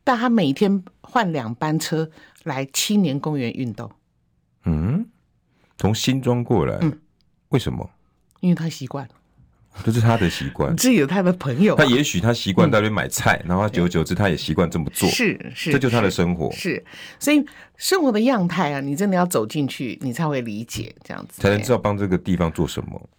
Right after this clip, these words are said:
Speaker 1: 是，才会知道说他们真实的需要是什么，然后才会了解说，其实人民的声音，你说你有问，问一题说人民的声音可能会说不清楚，但我觉得，我，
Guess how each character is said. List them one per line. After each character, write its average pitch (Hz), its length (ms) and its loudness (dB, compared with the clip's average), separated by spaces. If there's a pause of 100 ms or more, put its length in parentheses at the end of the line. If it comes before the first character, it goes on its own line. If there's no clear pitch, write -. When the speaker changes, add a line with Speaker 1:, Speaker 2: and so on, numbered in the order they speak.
Speaker 1:
是， - 260 -14
才 - 180 -6
会 277 120 2
知 262 120 -8
道 247 140 0
说 208 160 -6
他 226 140 -4
们 196 120 0
真 190 160 -2
实 175 140 -6
的 131 80 -10
需 - 240 -6
要 175 180 -2
是 - 140 -16
什 - 160 -12
么， - 80 -10
然 143 100 -2
后 190 60 0
才 165 160 -8
会 165 160 -2 (140)
了 110 280 -4
解 123 200 -6
说， 160 200 -6 (300)
其 - 180 -4
实 220 240 0 (280)
人 196 180 2
民 240 100 4
的 220 120 2
声 208 180 0
音， 208 140 0
你 156 80 -4
说 208 260 -2
你 175 140 -2
有 170 100 0
问， 202 180 0 (120)
问 202 180 0
一 202 60 0
题 175 120 -6
说 175 220 -2
人 170 140 0
民 214 100 2
的 208 100 2
声 208 140 0
音 202 80 2
可 - 120 -6
能 165 100 -6
会 165 40 -2
说 170 220 -4
不 160 80 -14
清 156 240 -4
楚， - 240 -10 (320)
但 254 100 0
我 156 140 0
觉 139 160 -10
得， - 120 -14
我， 147 200 -4